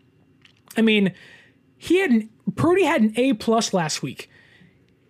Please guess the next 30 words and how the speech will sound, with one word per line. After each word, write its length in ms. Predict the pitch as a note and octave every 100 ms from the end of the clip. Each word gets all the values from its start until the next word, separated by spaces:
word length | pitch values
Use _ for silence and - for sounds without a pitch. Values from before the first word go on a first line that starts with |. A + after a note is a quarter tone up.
| _
He 220 | _ - D4
can 140 | G#4
have 120 | G#4+
an 140 | C#4+ A#3+
A 100 | C#4
plus 340 | - C4 -
plus 420 | - D#4 F4 -
this 260 | A3 C#4+ -
week. 140 | F#3 -
We're 540 | G3+ G#3 A3 B3 G4+
talking 380 | G#4 E4 E4+ F4+
about 380 | D4 D4 A#3 - - - _ _ _
he 220 | - D4+
passed 520 | - D4 D4 - -
the 100 | C#4+
test 500 | - - C4+ A#3+ -
against 420 | A#3 C4 B3+ G#3+
the 60 | C4
Steelers. 640 | - C4 B3 G3+ E3 - - _ _ _ _ _ _ _
Fast 340 | _ E4 E4+ -
forward 300 | F4 F4 E4
a 40 |
week, 380 | B3 E4+ F4 - - - -
it's 200 | B3 - -
almost 520 | E4 G4 G4 F4+ -
like 300 | C#4 D#4+ D#4+
the 120 | G#3
N 100 | C#4+
F 200 | D#4+ -
L. 360 | C4+ G3+ D#3+